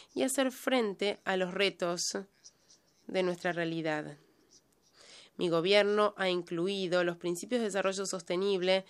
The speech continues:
en nuestros planes, políticas y estrategias de desarrollo nacionales. El cambio climático y las medidas de adaptación forman parte de nuestros procesos presupuestarios nacionales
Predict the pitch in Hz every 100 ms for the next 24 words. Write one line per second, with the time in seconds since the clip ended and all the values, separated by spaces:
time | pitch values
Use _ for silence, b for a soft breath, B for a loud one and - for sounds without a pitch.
0 | B B - 185 175 180 - 226 240 254
1 | 240 202 202 202 226 226 220 202 185 175
2 | 208 226 247 226 185 175 170 175 190 180
3 | 175 175 165 160 156 151 - 160 - B
4 | B B - 170 175 165 165 165 185 196
5 | 190 180 170 185 170 165 170 190 202 180
6 | 165 - 165 - 196 175 185 214 - b
7 | b b b b _ _ _ _ _ -
8 | 214 202 190 190 190 185 185 208 202 185
9 | 180 170 185 - 180 190 185 202 180 175
10 | 170 175 190 180 190 175 175 175 202 202
11 | 196 208